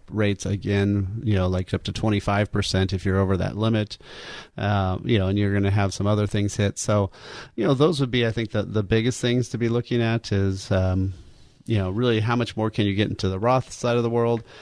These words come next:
And then, of course, how much, um, you know, if, if you're over those income limits,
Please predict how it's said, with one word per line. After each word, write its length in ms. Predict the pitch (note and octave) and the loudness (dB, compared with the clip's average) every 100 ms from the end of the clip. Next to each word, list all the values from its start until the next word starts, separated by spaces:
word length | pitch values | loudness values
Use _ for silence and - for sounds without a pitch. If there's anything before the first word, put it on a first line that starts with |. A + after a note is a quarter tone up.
| - - | -20 -6
And 260 | - B2+ A#2 | 0 0 2
then, 160 | A2 | 0
of 120 | G#2+ | 0
course, 280 | - G#2 G#2 | -2 -2 -2
how 160 | - G2+ | 0 2
much, 500 | G2 - - - - - G2+ | 2 0 -6 -8 -14 -6 0
um, 460 | F#2+ F#2 F#2 F#2 - - - | 2 2 0 -2 -6 -8 0
you 140 | G#2 | 0
know, 80 | F#2 | 2
if, 180 | G2+ G#2+ | 0 0
if 160 | G#2+ | -2
you're 180 | G#2 G#2 | 0 2
over 160 | G#2+ G2 | 0 0
those 220 | G2+ G2 | 0 2
income 340 | A2 G#2+ G2 | 0 2 0
limits, 320 | F#2+ F#2 - | 2 0 -4